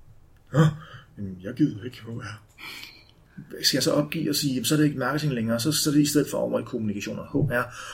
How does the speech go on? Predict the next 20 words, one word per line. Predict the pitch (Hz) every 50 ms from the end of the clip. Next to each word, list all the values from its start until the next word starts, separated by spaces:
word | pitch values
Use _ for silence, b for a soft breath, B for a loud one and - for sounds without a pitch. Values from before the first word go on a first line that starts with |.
| B B
Og | 143 -
så | - 156
er | 131 117
det | 131
kvikke | - - 156 151 160
spørgsmål | 156 - 123 117 113 123 120
frem | - 147 147 143
for | 135
at | 120
sige, | - 127 123 - - -
"Øv, | 143 131 143 135
bøv, | 120 120 113 110
jeg | 113 120 123
vil | 127 123
kun | - 127 120 117 113 113 - -
marketing." | 113 98 101 104 - - - 104 95 - B B B B B B
Og | - 113
sige, | - 110 113 - -
"Okay, | 135 127 - 120 117 113 117 B B B B B B _ - -
øhm, | 131 123 110 104 95 -